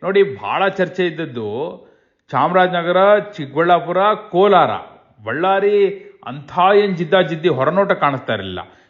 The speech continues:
ಚಾಮರಾಜನಗರ ಯಾಕೆ ಅಂದ್ರೆ, because ಸುನಿಲ್ ಬೋಸ್, ಮಹಾದೇವಪ್ಪನವರ ಮಗ ಅಲ್ಲಿ ಕ್ಯಾಂಡಿಡೇಟ್ ಆಗ್ಬೇಕು ಅನ್ನೋದು ಸಿದ್ದರಾಮಯ್ಯನವರ ಒತ್ತಾಸೆ ಆಗಿತ್ತು. ಮಹಾದೇವಪ್ಪನವರು ಬಹಳ ಲಾಬಿ ಮಾಡ್ತಾ ಇದ್ರು, ಮಗನಿಗೆ ಟಿಕೆಟ್ ಕೊಡಿಸ್ಬೇಕು ಅಂತ.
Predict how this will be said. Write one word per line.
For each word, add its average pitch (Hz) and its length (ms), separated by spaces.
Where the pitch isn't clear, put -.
ಚಾಮರಾಜನಗರ 196 680
ಯಾಕೆ 175 300
ಅಂದ್ರೆ, 180 200
because 170 300
ಸುನಿಲ್ 214 440
ಬೋಸ್, 147 320
ಮಹಾದೇವಪ್ಪನವರ 165 840
ಮಗ 147 260
ಅಲ್ಲಿ 139 640
ಕ್ಯಾಂಡಿಡೇಟ್ 208 460
ಆಗ್ಬೇಕು 175 340
ಅನ್ನೋದು 185 220
ಸಿದ್ದರಾಮಯ್ಯನವರ 196 800
ಒತ್ತಾಸೆ 147 460
ಆಗಿತ್ತು. 92 320
ಮಹಾದೇವಪ್ಪನವರು 175 600
ಬಹಳ 147 340
ಲಾಬಿ 185 280
ಮಾಡ್ತಾ 113 280
ಇದ್ರು, - 560
ಮಗನಿಗೆ 160 320
ಟಿಕೆಟ್ 165 240
ಕೊಡಿಸ್ಬೇಕು 107 520
ಅಂತ. 123 180